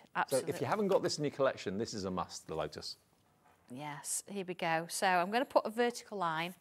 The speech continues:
Speaker 1: and I'm gonna put a horizontal line. Now, how do you get a horizontal line on a piece of paper? Now, because this paper's nice and straight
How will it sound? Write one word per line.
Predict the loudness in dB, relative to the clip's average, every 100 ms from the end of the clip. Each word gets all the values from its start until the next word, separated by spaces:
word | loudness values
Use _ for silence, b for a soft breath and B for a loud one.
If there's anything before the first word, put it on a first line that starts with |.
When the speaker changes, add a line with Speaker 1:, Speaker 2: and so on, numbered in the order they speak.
| _ _ B B B -10
Speaker 1:
and | -8
I'm |
gonna | -4 -4
put | 0 -2
a |
horizontal | -2 -6 -8 -6 -4 -6 -6 -8 -6
line. | -6 -8 B B B
Now, | 4 6
how | 8 8 6
do |
you | 2
get | 6 8
a | 10
horizontal | 8 8 4 0 0 0
line | 2 2 2 -2 -6 _ _ -18 -12
on | -8
a |
piece | -6 -6
of | -6
paper? | -12 -4 -4 -4 -12 B B B B
Now, | -6 -4
because | -2 2 2 4
this | 0 0
paper's | 0 0 0 -2
nice | 2 0 0
and | -6
straight | -6 -2 -4 -4